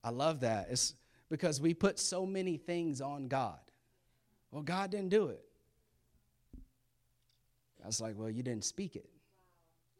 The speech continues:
God didn't show up."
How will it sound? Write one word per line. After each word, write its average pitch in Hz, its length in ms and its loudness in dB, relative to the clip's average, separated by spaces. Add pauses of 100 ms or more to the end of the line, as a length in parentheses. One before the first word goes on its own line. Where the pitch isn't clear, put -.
(1400)
God 185 240 -2
didn't 202 200 2
show 208 240 2
up." 175 320 2